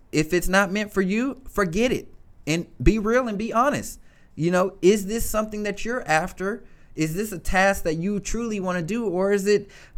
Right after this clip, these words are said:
is it pushing somebody else's agenda? And then lastly, have that support team, have that support system around you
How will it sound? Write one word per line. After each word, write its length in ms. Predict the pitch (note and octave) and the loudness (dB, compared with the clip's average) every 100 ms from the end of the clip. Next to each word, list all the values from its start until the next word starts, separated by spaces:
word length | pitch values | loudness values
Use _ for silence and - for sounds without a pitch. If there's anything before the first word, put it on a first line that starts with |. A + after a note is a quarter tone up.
| - D3+ | 0 4
is 180 | F3+ | 4
it 220 | G#3 G3 - - - | 2 -4 -8 -20 -6
pushing 340 | - A#3+ A#3+ A#3 | -2 -2 -2 -2
somebody 400 | A3+ A3+ A3+ A3 | -2 0 2 2
else's 300 | A#3+ G#3+ D#3+ | 0 -2 -6
agenda? 540 | C3+ B2+ G#2+ F2+ - - - - - - - | -4 -4 -4 -8 -14 -20 -20 -20 -20 -20 -6
And 160 | D3 | -2
then 280 | E3+ F#3 E3+ | 2 2 4
lastly, 480 | E3 E3+ F3 C3 A#2 | 6 6 6 0 -4
have 340 | - D#3+ F3 | 0 2 2
that 180 | E3 E3+ | 2 -2
support 540 | - C#3+ - E3 D#3 - | -4 -10 -8 -6 -6 -8
team, 360 | C#3+ A2 G2+ | -8 -8 -8
have 300 | - D3+ E3+ | -8 -4 -4
that 180 | E3 D#3+ | -4 -6
support 420 | - C3 E3+ D3+ | -8 -4 -2 -2
system 420 | - D3+ C#3 C3+ A#2 | -2 -4 -4 -8 -8
around 520 | A#2+ A#2+ C3+ C#3+ C3 | -6 -4 -2 -2 -4
you 240 | A2+ A2 | -6 -6